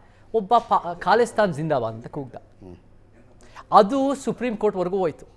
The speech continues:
ಸುಪ್ರೀಂ ಕೋರ್ಟ್ನಲ್ಲಿ ನೈನ್ಟೀನ್ ನೈಂಟಿ ತ್ರೀನಲ್ಲಿ ಏನು ತೀರ್ಮಾನ ಮಾಡ್ತು ಆ ಖಾಲಿಸ್ತಾನ್ ಜಿಂದಾಬಾದ್ ವಿಚಾರದಲ್ಲಿ, ನೈನ್ಟೀನ್ ನೈಂಟಿ ಆ ಟೈಮ್ನಲ್ಲಿ ಘೋಷಣೆ ಕೂಳದ್-, ಕೂಗೋದು ದೇಶದ್ರೋಹಿ ಅಲ್ಲ ಅಂತ ಕೂ-, ಹೇಳಿದ್ರು.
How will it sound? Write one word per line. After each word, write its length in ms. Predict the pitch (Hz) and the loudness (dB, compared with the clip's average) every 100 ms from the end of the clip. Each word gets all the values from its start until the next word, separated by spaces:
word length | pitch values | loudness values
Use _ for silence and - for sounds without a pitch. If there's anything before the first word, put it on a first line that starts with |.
| _ _ - _ - - - - | _ _ -20 _ -20 -20 -10 -6
ಸುಪ್ರೀಂ 400 | 202 277 302 262 | -4 -4 -4 -2
ಕೋರ್ಟ್ನಲ್ಲಿ 360 | 233 240 202 | -2 -2 -2
ನೈನ್ಟೀನ್ 300 | 180 196 214 | -4 -6 -6
ನೈಂಟಿ 200 | 175 175 | -6 -8
ತ್ರೀನಲ್ಲಿ 420 | - 165 160 139 | -10 -8 -8 -6
ಏನು 140 | 143 147 | -8 -8
ತೀರ್ಮಾನ 340 | 143 135 131 | -8 -8 -8
ಮಾಡ್ತು 280 | 120 113 139 | -8 -8 -6
ಆ 60 | 123 | -6
ಖಾಲಿಸ್ತಾನ್ 500 | - 123 - 147 120 | -4 -6 -6 -12 -10
ಜಿಂದಾಬಾದ್ 340 | 131 123 120 | -8 -8 -8
ವಿಚಾರದಲ್ಲಿ, 420 | 110 117 107 120 | -10 -12 -12 -12
ನೈನ್ಟೀನ್ 240 | 123 117 123 | -14 -12 -14
ನೈಂಟಿ 140 | 117 | -8
ಆ 120 | 107 | -8
ಟೈಮ್ನಲ್ಲಿ 560 | 117 131 123 117 120 160 - - - - - - - - - - - - 151 | -8 -10 -14 -16 -20 -20 -20 -20 -20 -20 -20 -20 -20 -20 -20 -20 -20 -18 -12
ಘೋಷಣೆ 480 | 117 226 277 247 226 | 0 2 2 0 -4
ಕೂಳದ್-, 420 | 214 - 196 165 | -4 -4 -4 -4
ಕೂಗೋದು 440 | - 170 180 196 147 | -8 -6 -4 -6 -6
ದೇಶದ್ರೋಹಿ 560 | 160 - 139 139 120 | -6 -8 -10 -10 -8
ಅಲ್ಲ 360 | 123 117 135 120 | -8 -6 -6 -6
ಅಂತ 360 | 104 107 135 170 | -6 -8 -10 -18
ಕೂ-, 280 | - - | -20 -20
ಹೇಳಿದ್ರು. 360 | 123 107 - | -20 -20 -20